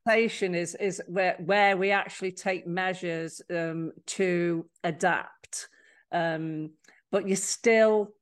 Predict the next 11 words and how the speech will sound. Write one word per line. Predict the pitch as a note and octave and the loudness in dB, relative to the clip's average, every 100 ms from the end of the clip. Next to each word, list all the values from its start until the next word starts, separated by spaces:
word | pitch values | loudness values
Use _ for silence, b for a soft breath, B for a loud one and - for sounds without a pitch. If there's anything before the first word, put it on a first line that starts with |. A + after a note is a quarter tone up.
| _ - | _ -2
and | F#3+ | 0
mitigation, | G#3 G#3 G3+ G3 G3 G3 - F3 D3+ D3 D3+ - | 0 -2 0 2 2 0 -4 -6 -4 -6 -10 -4
um, | E3 E3 E3 D#3+ - | -2 -2 -2 -4 -2
is, | F#3 F3 - - | 0 0 -2 -6
is | F3 E3+ | -4 -4
how | - F3 E3 | -2 0 0
you, | E3 E3+ D#3+ D3 _ | 0 0 -2 -6 _
you, | D3 F3+ E3+ C#3 - _ _ _ | -8 -4 -4 -6 -18 _ _ _
you | E3 F#3+ E3+ D3+ | -4 -2 -2 -4
reduce | F#3+ D#3 - - G#3 F3+ - | -4 -4 -10 -2 0 0 -2
it. | E3+ - - - | -4 -4 -8 -14